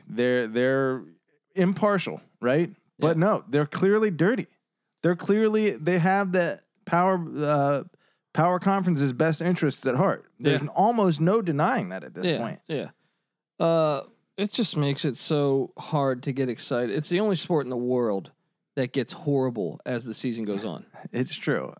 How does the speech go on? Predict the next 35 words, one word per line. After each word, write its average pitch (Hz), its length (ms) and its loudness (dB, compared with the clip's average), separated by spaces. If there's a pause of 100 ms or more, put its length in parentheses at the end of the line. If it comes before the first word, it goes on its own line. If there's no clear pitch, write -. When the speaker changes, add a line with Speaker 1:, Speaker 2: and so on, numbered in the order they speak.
Speaker 1:
I 127 120 2
mean, 131 220 -2 (320)
some 208 220 0
people 190 260 2
say 196 220 2
they 170 140 2
love 156 240 2
it, 127 180 -2
but 117 260 -2 (800)
I 131 80 -2
think, 180 320 -2
uh, 120 280 0 (1080)
if 135 140 0
you've 139 100 2
been 131 140 0
paying 135 320 0
attention 113 500 -2
for 110 140 -2
long 107 240 0
enough, 92 340 -4 (180)
then 95 500 -4
you, 95 440 -6 (180)
it's, 104 220 -8 (140)
it 113 160 -8
pisses - 340 -6
you - 120 -6
off. 170 60 -2
Speaker 2:
Well, 196 60 2
that's 247 180 -2
what 254 200 0
drives 170 340 0
me 175 100 0
crazy. 160 460 -2
I, 147 220 -2
I, 170 180 -4